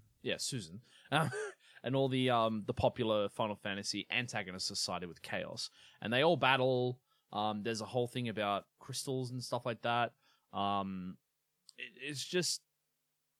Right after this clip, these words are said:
hard to remember most of it, but most of what I remember is down to the, the, the, the mechanics of the fighting. Um, there's also, um, a, a, a light R P G element with, um,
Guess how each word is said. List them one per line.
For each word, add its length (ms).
hard 340
to 100
remember 380
most 300
of 80
it, 160
but 140
most 340
of 100
what 140
I 80
remember 640
is 120
down 280
to 100
the, 100
the, 220
the, 160
the 80
mechanics 640
of 60
the 60
fighting. 760
Um, 320
there's 160
also, 640
um, 380
a, 280
a, 160
a 300
light 580
R 160
P 220
G 260
element 400
with, 300
um, 540